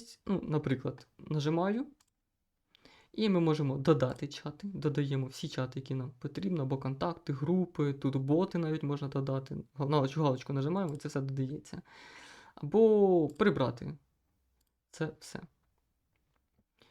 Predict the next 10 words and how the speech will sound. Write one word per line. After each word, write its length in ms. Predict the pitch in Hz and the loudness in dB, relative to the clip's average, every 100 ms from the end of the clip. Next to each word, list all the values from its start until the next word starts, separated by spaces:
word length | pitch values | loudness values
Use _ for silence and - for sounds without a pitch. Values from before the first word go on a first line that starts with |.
| _ - - _ _ _ | _ -20 -20 _ _ _
О, 360 | 147 139 131 127 | -6 -2 -2 0
прибираємо, 600 | 156 151 160 180 151 139 | 0 4 4 4 2 2
ми 520 | 139 151 156 147 139 | 2 0 0 0 -2
віджимаємо 800 | 131 220 143 143 143 135 139 143 | -4 -6 -6 -2 0 0 0 -2
галочку, 500 | 160 247 185 - 147 | -2 -2 -6 -6 -6
і 60 | 160 | -4
це 120 | 143 | -6
все 140 | 135 | -6
прибирається, 680 | 131 131 139 - - - - | -4 -4 -4 -8 -10 -12 -16
щоб 140 | 151 | -20